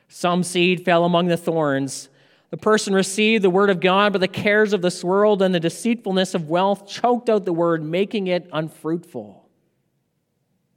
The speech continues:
And using the Lord's Day rightly, so that we also gather here each week in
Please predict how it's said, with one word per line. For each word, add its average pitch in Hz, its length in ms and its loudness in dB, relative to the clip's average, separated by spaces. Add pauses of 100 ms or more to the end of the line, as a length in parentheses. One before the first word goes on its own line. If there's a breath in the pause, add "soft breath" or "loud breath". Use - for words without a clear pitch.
(1400)
And 180 160 -6
using 247 500 2
the 247 80 4
Lord's 226 420 0
Day 202 180 2
rightly, 165 540 -2 (1300)
so - 160 -8
that 170 180 0
we 175 140 2
also 175 320 0
gather 190 760 -2
here 202 420 -2
each 190 280 -2
week 185 500 0
in 214 440 0